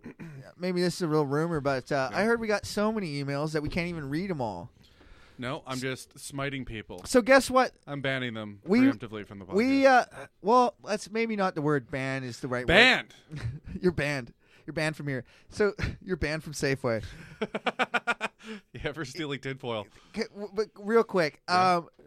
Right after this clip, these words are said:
Speaker 1: so we read, we endeavored to read every goddamn email we get on this podcast, but now we have so many emails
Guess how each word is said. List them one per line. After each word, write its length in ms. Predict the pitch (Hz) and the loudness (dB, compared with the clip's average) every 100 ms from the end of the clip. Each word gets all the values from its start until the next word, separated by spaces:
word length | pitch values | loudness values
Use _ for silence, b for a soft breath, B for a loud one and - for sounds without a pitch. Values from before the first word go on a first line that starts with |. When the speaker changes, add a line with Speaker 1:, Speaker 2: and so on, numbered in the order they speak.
| - | -20
Speaker 1:
so 500 | - 226 214 208 - _ | 0 6 8 6 4 _
we 640 | 151 202 254 269 - 180 | -4 0 2 0 -4 -14
read, 420 | 170 185 202 202 185 | 2 4 6 4 2
we 180 | 196 214 | 0 0
endeavored 440 | 190 214 220 214 | 2 0 2 0
to 80 | 196 | 0
read 220 | 196 185 | 0 2
every 220 | 180 185 | 0 0
goddamn 460 | 185 175 175 170 165 | 0 0 0 -2 -2
email 300 | 170 165 156 | 0 2 2
we 100 | 151 | 0
get 140 | 160 | 0
on 100 | 160 | 0
this 140 | 151 - | -2 0
podcast, 400 | 165 160 156 - | 0 0 -2 -6
but 80 | 165 | -4
now 520 | 247 302 294 320 330 b b b | 2 4 6 4 2 b b b
we 140 | 165 208 | 0 0
have 120 | 208 | 0
so 240 | - 254 | 0 2
many 320 | 262 254 233 226 | 2 -2 -2 -4
emails 440 | 214 233 269 | -2 0 -2